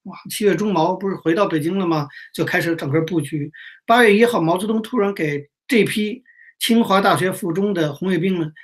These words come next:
写了一封信，对刚才讲的这份大字报，就是“无产阶级革命造反精神万岁”这份大字报表示热烈的支持。有毛这句话，整个红卫兵有了加持，神的加持了啊！红卫兵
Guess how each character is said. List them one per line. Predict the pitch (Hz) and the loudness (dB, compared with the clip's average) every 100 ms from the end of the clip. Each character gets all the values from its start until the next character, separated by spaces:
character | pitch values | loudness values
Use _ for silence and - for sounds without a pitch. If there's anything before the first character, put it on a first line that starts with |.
| _ | _
写 | - 170 | -6 0
了 | 156 | 2
一 | 160 | 2
封 | 208 | 2
信， | 202 202 - _ _ - _ | -2 -2 -6 _ _ -20 _
对 | 226 196 | 2 4
刚 | 226 | 4
才 | 208 214 | 4 2
讲 | 202 143 | 2 -2
的 | |
这 | 151 | -2
份 | 165 175 | -4 -2
大 | 143 | -4
字 | 143 | -4
报， | 156 156 | -4 -2
就 | 160 | 0
是 | 156 | -2
“无 | 160 180 | -2 -2
产 | 185 156 | -2 -2
阶 | 165 | 0
级 | 165 | -2
革 | 170 | -4
命 | 180 | -4
造 | 190 156 | -4 -4
反 | 143 | -4
精 | 143 | -6
神 | 180 190 | -4 -2
万 | 196 165 | -2 0
岁” | 165 131 _ _ _ - | -2 -4 _ _ _ -2
这 | 190 | 0
份 | 175 170 | 2 2
大 | 165 | 4
字 | 156 | 4
报 | 170 151 - - | 4 2 0 -4
表 | - 143 | 0 2
示 | 180 269 - | 2 0 8
热 | 294 185 | 8 8
烈 | 156 165 | 6 4
的 | 139 139 | 4 -4
支 | 151 143 | -6 -6
持。 | - - - _ _ _ - _ _ - | -8 -10 -20 _ _ _ -20 _ _ -6
有 | 165 | 0
毛 | 156 156 165 226 | 2 4 6 6
这 | 233 175 | 6 4
句 | 202 | 4
话， | - 180 - _ _ - _ | 0 -4 -4 _ _ -20 _
整 | - 139 | -4 -2
个 | 156 185 | 0 0
红 | 139 165 | 0 -4
卫 | 151 | -2
兵 | 160 160 - _ _ _ _ _ | -2 -4 -6 _ _ _ _ _
有 | 165 143 | -4 -4
了 | 139 | -4
加 | 135 220 180 | -6 -4 -4
持， | 185 226 | -4 -6
神 | - 170 190 | -6 -4 0
的 | 190 | 0
加 | 196 180 | 0 -2
持 | 180 - 160 | -2 -4 -4
了 | 165 | -4
啊！ | 147 139 | -6 -10
红 | 139 175 | -8 -6
卫 | 160 | -4
兵 | 180 | -4